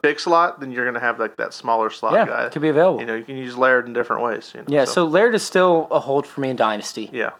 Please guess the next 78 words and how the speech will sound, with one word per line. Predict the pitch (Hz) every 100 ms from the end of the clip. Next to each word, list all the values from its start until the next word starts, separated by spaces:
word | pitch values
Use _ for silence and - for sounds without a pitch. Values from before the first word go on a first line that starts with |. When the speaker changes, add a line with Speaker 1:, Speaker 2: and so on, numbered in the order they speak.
| _ _ _ _ _ -
Speaker 1:
I |
Speaker 2:
I'm, | 196
Speaker 1:
would | 156
Speaker 2:
I'm, | 196
Speaker 1:
definitely | 208 -
Speaker 2:
I'm | 226
Speaker 1:
hold | 220
Speaker 2:
holding | 233 160
Speaker 1:
him |
Speaker 2:
Laird. | 127
Speaker 1:
over, | 135 131 127
I | 190
would | 196
take | 170 160
him | 147 131
over | 123
Ballage. | 113 113 110 107 104 - _ _ _
I | 127
think | 123 113
he |
Speaker 2:
I | 156
think | 302
Speaker 1:
offers | 123 156 196
Speaker 2:
Ballage |
Speaker 1:
a | 165
Speaker 2:
gonna | 156
Speaker 1:
bit |
Speaker 2:
end | 143
up | 127
in | 127
the |
Speaker 1:
more. | 127
Speaker 2:
X | -
F | 101 -
L, | 113 - _ _ -
to |
be | 120
honest | 120 185
with | -
you. | 220
Speaker 1:
<laughs> | -
Speaker 2:
Like, | 117 - _
to | -
be | 131 117
truthful | - 170 156
Speaker 1:
That's | 120
Speaker 2:
with |
Speaker 1:
true. | 214 170
Speaker 2:
you. |
Speaker 1:
That's, | 147 143
that's | 151 156 143 143
very | 139 147
true | 143 156
if | 135
he | 131
doesn't | 131 123 113
find | 127 123
a | 117
s-, | - -
good | 127
spot | - 123 117
here | 127
Speaker 2:
I | 139
Speaker 1:
in |
the | 147
Speaker 2:
mean, | 135
he | 185
Speaker 1:
N |
F | 247
L. |
Speaker 2:
was | 110 -
absolutely | 147 143 - 131 -
brutal. | 110 151 247 -
This | 120 135
guy | 294 247
was | 294 -
so | - 175 214 262
bad. | 190 190 240 85 95